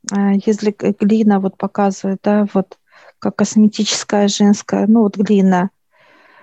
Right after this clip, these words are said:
то, э, можно, вот показывают, э, ромашка заваривается и протирается лицо,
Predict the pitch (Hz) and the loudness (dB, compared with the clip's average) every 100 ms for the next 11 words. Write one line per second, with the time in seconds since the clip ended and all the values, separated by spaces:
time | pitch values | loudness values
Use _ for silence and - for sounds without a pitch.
0 | _ _ _ _ _ _ _ _ _ _ | _ _ _ _ _ _ _ _ _ _
1 | _ 214 208 202 196 190 196 196 208 220 | _ 2 4 4 4 2 2 4 4 4
2 | 208 - 190 190 190 - 196 - 196 190 | 0 -2 -2 0 -4 -4 -8 -2 -2 -2
3 | 185 190 185 185 - - _ _ _ _ | -4 -2 0 -2 -4 -20 _ _ _ _
4 | _ _ _ _ - 214 196 196 190 196 | _ _ _ _ 0 2 4 2 0 0
5 | 202 208 220 233 - 202 190 190 190 208 | 2 4 2 -2 -4 -2 -2 0 0 -2
6 | 202 202 202 - - - - - - 208 | -2 -2 -2 -6 -8 -6 -6 -8 -4 0
7 | 202 202 202 - 202 220 202 196 196 - | 2 2 0 -4 -4 -2 0 0 -2 -6
8 | 196 202 - - 233 240 | -6 -6 -8 -2 0 0